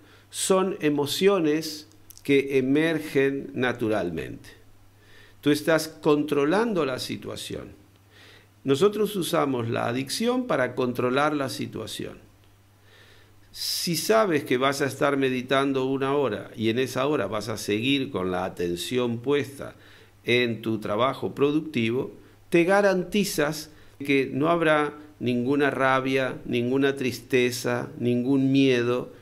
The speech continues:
que vaya a entrar en tu paisaje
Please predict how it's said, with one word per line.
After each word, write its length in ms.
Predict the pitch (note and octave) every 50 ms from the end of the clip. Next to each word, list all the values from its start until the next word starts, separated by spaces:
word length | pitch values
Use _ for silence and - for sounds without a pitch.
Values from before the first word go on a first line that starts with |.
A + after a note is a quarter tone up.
| - - -
que 140 | D3+ D3
vaya 560 | D3 D3+ D#3 E3 F3 E3 D#3+ F3 F3+ F3 - -
a 160 | C#3 C#3 C#3
entrar 720 | C#3 C#3 C#3 C3+ C#3 D3 D3 D3 D3+ D#3 D#3+ E3 D#3 - -
en 380 | C3 C3 C3+ C3 C3 C3 -
tu 240 | - C#3 C#3+ C#3+ C#3+
paisaje 880 | C#3+ C#3 C3+ B2+ A#2 A#2+ - - C3 B2 A2+ A#2+ - - B2 A#2 A#2+ -